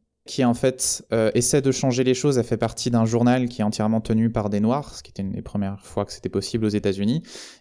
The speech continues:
et elle s'oppose au système de cette manière-là, donc de manière paci-, pacifiste,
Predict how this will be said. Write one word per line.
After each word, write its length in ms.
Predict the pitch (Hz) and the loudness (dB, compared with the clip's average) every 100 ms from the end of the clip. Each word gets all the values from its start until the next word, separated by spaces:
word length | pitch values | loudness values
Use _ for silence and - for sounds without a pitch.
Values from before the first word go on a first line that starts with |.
| _ | _
et 80 | 117 | 2
elle 100 | 110 | 4
s'oppose 380 | 110 117 127 117 | 2 2 4 2
au 20 | |
système 400 | 117 120 135 123 | 2 -2 0 2
de 60 | 117 | 4
cette 240 | 120 117 | 2 2
manière-là, 420 | 113 110 107 147 | 2 4 2 0
donc 180 | 160 104 | 0 0
de 80 | 104 | 0
manière 300 | 98 101 98 | 2 0 0
paci-, 380 | 104 - 98 90 | -2 -2 -4 -2
pacifiste, 720 | 107 - 107 143 139 - | -2 -2 -6 -4 -6 -6